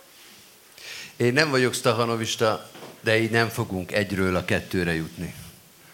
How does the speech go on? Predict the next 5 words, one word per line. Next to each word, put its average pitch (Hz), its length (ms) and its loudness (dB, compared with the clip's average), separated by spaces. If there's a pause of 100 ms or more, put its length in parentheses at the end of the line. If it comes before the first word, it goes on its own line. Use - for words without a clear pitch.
(320)
Lesz 104 340 4
ebben 107 300 2
fejlődés? 107 840 0 (320)
Nézzetek 90 580 -4
körül. 82 340 -6